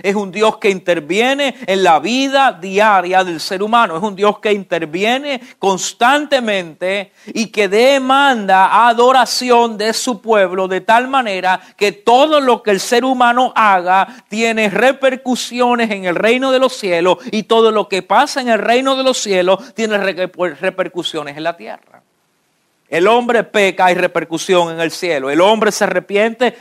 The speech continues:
hay repercusiones en la tierra. Dios interviene constantemente con el ser humano. La primera vez que se derrama sangre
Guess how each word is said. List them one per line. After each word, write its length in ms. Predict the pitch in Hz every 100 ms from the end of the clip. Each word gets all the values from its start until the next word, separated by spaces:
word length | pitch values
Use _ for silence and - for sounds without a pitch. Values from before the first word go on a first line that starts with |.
| 220
hay 140 | 185
repercusiones 960 | 175 175 170 - 175 170 202 202 165 147
en 80 | 151
la 160 | 160
tierra. 420 | 175 190 185 123 - 202 -
Dios 540 | 160 170 190 202 -
interviene 920 | 196 175 170 156 156 175 143 135 135
constantemente 1000 | - 131 - 151 143 135 139 123 107 123
con 180 | - 117
el 60 | 107
ser 180 | 110
humano. 240 | 117 120 95 _ _ _ _ _ _ _ _ _ _ _ _ _ _ _ _ _ _ _ _ _ _ -
La 160 | 127
primera 340 | 135 143 160 160
vez 320 | 156 170 165
que 400 | - 165 160 156
se 200 | 147 156
derrama 520 | 147 139 151 156 156
sangre 920 | 151 - 165 160 147 131 135 139 135